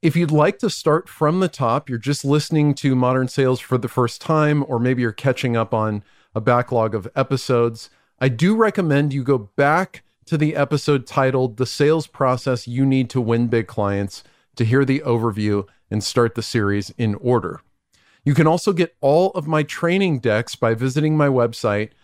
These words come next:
w w w dot serve don't sell dot c o, and there's a link right there on the homepage that gives you instant access without even having to sign up with your email address.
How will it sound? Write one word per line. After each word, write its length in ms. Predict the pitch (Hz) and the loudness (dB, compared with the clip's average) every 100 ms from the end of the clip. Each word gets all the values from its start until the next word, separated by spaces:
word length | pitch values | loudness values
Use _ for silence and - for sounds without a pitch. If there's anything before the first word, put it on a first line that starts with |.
| _ _ | _ _
w 320 | - 139 175 151 | 0 2 2 2
w 340 | 143 131 127 | 2 2 0
w 380 | 127 135 151 147 | 2 0 0 0
dot 320 | 127 104 - | 0 0 -4
serve 500 | - 151 151 156 - 131 | -4 0 0 0 -4 -4
don't 400 | 113 123 143 - | 0 2 0 -6
sell 520 | - - 127 131 135 127 | -8 0 2 2 -2 -4
dot 320 | 120 110 - | 0 0 -2
c 360 | - 156 160 - | -6 -2 -2 -2
o, 360 | 113 107 117 - _ _ _ - | 0 0 -2 -8 _ _ _ 0
and 140 | 139 | 2
there's 160 | 139 131 | 2 0
a 60 | |
link 280 | 120 151 160 131 | 2 0 0 0
right 320 | 123 160 - | 0 0 0
there 260 | 147 131 | 0 0
on 180 | 135 156 | 0 0
the 100 | 170 | 0
homepage 420 | 147 135 120 117 | 0 0 0 -2
that 120 | 110 113 | -2 -2
gives 200 | 117 117 | -2 -4
you 140 | - | -4
instant 480 | 147 156 - 180 156 | 0 0 0 -4 -2
access 460 | 123 131 - 123 120 | -2 -2 -2 -2 -2
without 340 | 113 120 123 | 0 0 0
even 240 | 127 113 | -2 -2
having 320 | 110 110 113 110 | -2 0 -2 -4
to 80 | |
sign 320 | 101 117 107 104 | -4 -2 0 -2
up 160 | 95 | -2
with 140 | 101 - | -6 -4
your 120 | 98 | -4
email 340 | 117 107 95 90 | -2 0 0 -4
address. 460 | 85 82 - - | -6 -10 -12 -14